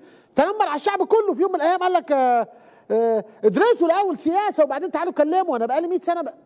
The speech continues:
لا، إذا ده نمط سلوك لشخص مريض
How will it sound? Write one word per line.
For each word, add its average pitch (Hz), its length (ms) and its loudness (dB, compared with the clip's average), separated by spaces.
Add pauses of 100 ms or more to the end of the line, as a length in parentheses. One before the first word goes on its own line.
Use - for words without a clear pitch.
(200)
لا، 180 160 -8 (580)
إذا 208 160 -2
ده 277 200 -4
نمط 370 340 -6
سلوك - 640 -2 (500)
لشخص - 540 -4 (200)
مريض 185 540 0